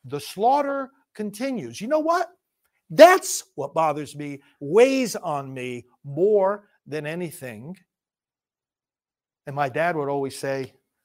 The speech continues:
if, if, if, if, if he was i-, i-, in the hospital, you know, or I had to, uh, you know, get off my, uh, path of, of,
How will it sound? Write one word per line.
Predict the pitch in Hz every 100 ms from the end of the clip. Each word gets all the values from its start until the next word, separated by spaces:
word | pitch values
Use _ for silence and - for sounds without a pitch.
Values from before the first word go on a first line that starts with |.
| _ _ _ _ _ _ _ _ _ -
if, | 120
if, | 170 170 -
if, | 165
if, | 160 180 -
if | 170 151 -
he | 160
was | 143 127
i-, |
i-, | 143 147 135 127 143
in | 143 127
the |
hospital, | 117 117 120 - 139 123 117 113 117
you | 117
know, | 117 113
or | 113
I | 110
had | 113 117
to, | 123 107 - _ _ _ _ _ _ _ _ -
uh, | - 107 92 85
you | 120
know, | 101 _ _ _ _ _ _ _ _ _ _ - 147
get | 170 156
off | 160 156
my, | 147 135 131 123 113 _ _ _ _ _ -
uh, | 131 113 113 117 - _ _ _ _ _ -
path | 190 175 170
of, | 156 113 -
of, | 135